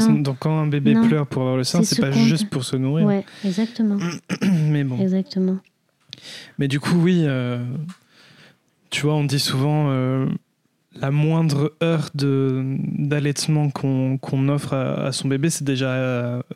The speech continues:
Speaker 2: énorme.
Speaker 1: Mm.
Speaker 2: Et c'est, c'est déjà super. Donc, euh, toi, que t'as réussi à faire trois semaines, euh, malgré qu'on t'ait tiré comme ça sous, par le bas, euh, c'est, c'est vraiment énorme. Moi, je,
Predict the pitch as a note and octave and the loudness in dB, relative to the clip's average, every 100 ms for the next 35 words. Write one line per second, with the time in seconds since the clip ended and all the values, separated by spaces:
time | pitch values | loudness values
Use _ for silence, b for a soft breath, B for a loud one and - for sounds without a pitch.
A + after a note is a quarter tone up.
0 | _ - D#3 D3+ E3 D3 C3 C3 B G#3 | _ -2 0 2 2 0 -2 -8 B -2
1 | G#3 B B - C#3 B2+ - - B2+ B2+ | -2 B B -6 -4 -2 -4 -2 0 0
2 | B2 B2 A#2+ A#2 B2+ C3 b b b b | 0 0 -2 -2 -6 -10 b b b b
3 | - - B2+ C3 - - D#3+ C#3+ C3 B2 | -10 -4 -2 0 -4 -2 -2 0 -2 -4
4 | - C3 B2+ B2 - D3 - C3 C3 B2+ | -4 -2 0 -2 -2 -4 -2 -4 -2 -2
5 | C3+ B2+ C3 - C3+ - C#3+ C#3 C3 B2 | -2 -4 -6 -4 -4 -2 -2 0 0 -2
6 | A#2+ C3 - b b b b b b b | -2 -6 -10 b b b b b b b
7 | b _ - B2+ B2 C#3 C3+ B2+ B2 - | b _ -6 -4 -2 -4 -4 -4 -4 -4
8 | C3+ B2+ C3 B2 B2+ - B2 A#2 A#2+ A#2+ | -4 -2 -2 -2 -4 -4 -4 -4 -6 -6
9 | A#2+ A#2+ A#2 C3 D3 B2+ A2+ C3+ C#3+ - | -6 -4 -2 -2 -2 -4 -4 -8 -10 -12
10 | - - A2+ A2+ C3 D3 D3 - B2+ A#2 | -10 -8 -6 -6 -8 -8 -10 -10 -6 -4
11 | A#2+ B2 B2 C#3 E3 C#3 C#3+ C3+ C3 B2+ | -4 -4 -2 0 0 0 0 -2 -2 -2